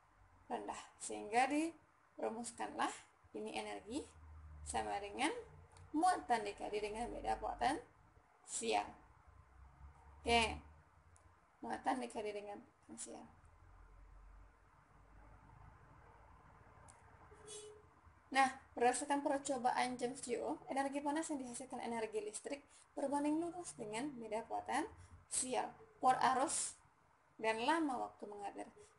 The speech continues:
Sehingga dalam rangkaian listrik, besarnya energi listrik dirumuskan ini. W sama dengan V dikali I dikali T.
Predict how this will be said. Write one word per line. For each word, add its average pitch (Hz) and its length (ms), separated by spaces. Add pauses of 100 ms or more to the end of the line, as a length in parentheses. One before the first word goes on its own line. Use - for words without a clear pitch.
Sehingga 220 340
dalam 277 240
rangkaian 233 400
listrik, 294 320
besarnya 269 400
energi 233 320
listrik 254 480
dirumuskan 220 480
ini. 226 240 (480)
W 247 80 (160)
sama 226 240
dengan 214 400 (320)
V 233 60
dikali 220 720
I 240 160
dikali 214 480 (800)
T. - 20